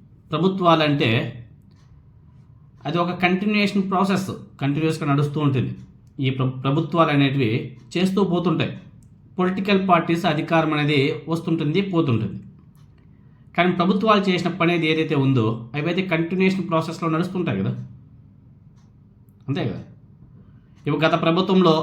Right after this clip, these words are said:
ఏదైనా ఒక ప్రాజెక్ట్ వచ్చింది, ఎంఓఏలు కుదుర్చుకున్నారు, వాళ్ళు already వర్క్లు స్టార్ట్ చేసేసారు పోయిన గవర్నమెంట్లో. గవర్నమెంట్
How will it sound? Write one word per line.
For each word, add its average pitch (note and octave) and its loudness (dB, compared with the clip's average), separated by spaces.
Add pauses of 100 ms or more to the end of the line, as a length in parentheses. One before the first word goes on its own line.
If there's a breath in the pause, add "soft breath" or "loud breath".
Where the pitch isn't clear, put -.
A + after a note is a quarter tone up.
(720)
ఏదైనా D#3 2
ఒక D3+ -2
ప్రాజెక్ట్ C#3 0
వచ్చింది, A#2 0 (640)
ఎంఓఏలు C#3+ 4
కుదుర్చుకున్నారు, A#2+ 2 (640)
వాళ్ళు C#3 4
already C#3 2
వర్క్లు B2+ -4
స్టార్ట్ A#2 -2
చేసేసారు G2+ -2 (640)
పోయిన B2 2
గవర్నమెంట్లో. G#2 -2 (1300)
గవర్నమెంట్ D#3 4